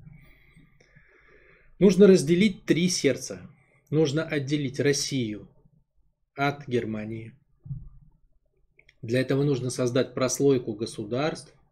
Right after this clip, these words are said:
враждебных, да, враждебных для России, между Россией и Германией. Они есть, это прибалтийские государства и та же самая Украина.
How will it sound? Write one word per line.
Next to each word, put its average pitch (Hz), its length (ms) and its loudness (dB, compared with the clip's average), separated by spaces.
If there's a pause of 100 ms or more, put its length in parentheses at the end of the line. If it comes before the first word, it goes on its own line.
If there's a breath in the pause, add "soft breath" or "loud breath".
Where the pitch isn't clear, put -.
(260)
враждебных, 110 1080 -2
да, 107 320 -14
враждебных 113 800 -2
для 104 160 -6
России, 101 560 -10
между 110 340 -6
Россией 110 440 -8
и 101 40 -12
Германией. 95 480 -14
Они 185 180 0
есть, 226 300 -2
это 143 140 -8
прибалтийские 139 720 -4
государства 107 640 -14
и 98 220 -14 (720 soft breath)
та 120 120 -6
же 117 60 -8
самая 123 320 -4
Украина. 143 520 -2